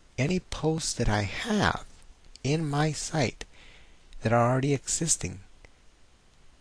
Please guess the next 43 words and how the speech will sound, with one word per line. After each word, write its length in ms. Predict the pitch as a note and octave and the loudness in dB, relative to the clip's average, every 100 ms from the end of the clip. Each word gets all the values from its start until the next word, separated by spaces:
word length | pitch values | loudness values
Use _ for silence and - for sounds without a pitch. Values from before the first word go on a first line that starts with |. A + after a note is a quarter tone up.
| - | -2
it'll 200 | B2+ B2 | 0 2
do 220 | A2+ A2+ | 0 -2
all 120 | G#2 | -2
that 180 | F#2+ F2+ | -2 -4
for 220 | - G#2 | -4 -6
me. 220 | F#2+ - - - - - - | -6 -10 -14 -14 -14 -16 -6
I 120 | - B2 | 0 0
don't 220 | B2 A2+ | 0 -4
actually 300 | G#2+ - G#2 | -6 -4 -6
have 100 | - | -6
to 60 | |
go 100 | G#2 | -4
back 320 | F#2+ F#2 F#2+ - | 0 0 0 -4
and 80 | |
make 220 | F#2 F#2 - | -4 -4 -6
all 80 | |
those 160 | F#2 F#2 | -6 -6
changes. 560 | - G2 A2 A2 - - - - - - - - - - | -8 -8 -12 -12 -12 -14 -20 -20 -20 -20 -14 -12 -12 0
And 100 | A#2+ | 2
if 100 | A#2+ | 4
I 60 | A#2+ | 2
wanted 260 | A#2 D3 | 2 4
to 100 | D3 | 4
see 160 | B2 A#2+ | 2 2
how 180 | A2 G#2 | 0 0
I 100 | G2 | -2
did, 460 | F#2+ A#3 - - - - - - - - | 2 4 4 0 -6 -14 -20 -20 -8 -2
I 100 | D#3+ | 0
can 140 | D#3 | 0
actually 340 | B2 A2+ - | 0 -2 -6
click 260 | - B2 - | -4 -4 -4
on 80 | A#2+ | -4
my 140 | A#2 | -4
post 580 | A#2 - A#2+ C3+ - - - | -4 -4 -2 -2 -4 -6 -8
score. 640 | - - - D#3 G2+ C3 - - - - - - - - - - - - - - - - - - - - | -6 -4 -2 0 0 -4 -14 -20 -20 -20 -20 -20 -20 -20 -20 -20 -20 -20 -20 -20 -20 -20 -20 -2 -2 -2
Here 180 | - A2+ | -4 -2
in 80 | |
this 160 | G#2+ A2+ | -2 -4
case 200 | - A2 | -4 -4
I 100 | A#2 | -2
have 220 | G#2+ - - | -4 -4 -10
two 180 | - | -10
posts, 640 | G#2+ - G#2 C3+ - - | -8 -4 -4 -6 -12 -14